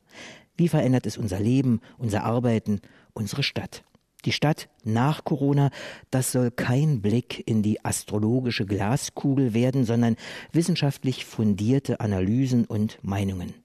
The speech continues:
Und dazu eingeladen habe ich drei Gäste. Ich freue mich auf die Verkehrsforscherin Doktor Christine Eisenmann, den Chemiker Professor Ulrich Panne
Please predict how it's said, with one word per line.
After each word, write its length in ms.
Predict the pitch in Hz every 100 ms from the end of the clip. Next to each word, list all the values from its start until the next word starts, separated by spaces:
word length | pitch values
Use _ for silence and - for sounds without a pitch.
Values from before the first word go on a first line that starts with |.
| -
Und 100 | 104
dazu 180 | 104 -
eingeladen 540 | 127 170 165 151 147 151 - - -
habe 160 | 113
ich 140 | 104 -
drei 240 | - 92
Gäste. 440 | - 147 - 160 151 -
Ich 180 | 139
freue 220 | - 135 170
mich 180 | 151
auf 140 | 113 -
die 180 | 101 -
Verkehrsforscherin 840 | - - 127 135 - 117 120 113 104
Doktor 300 | 95 - 98
Christine 540 | 101 - - 95 92
Eisenmann, 480 | 117 135 156 147 143 - - - -
den 140 | 101
Chemiker 480 | 92 127 131 127 123
Professor 440 | - 98 101 104 98
Ulrich 400 | 104 92 - -
Panne 280 | 147 156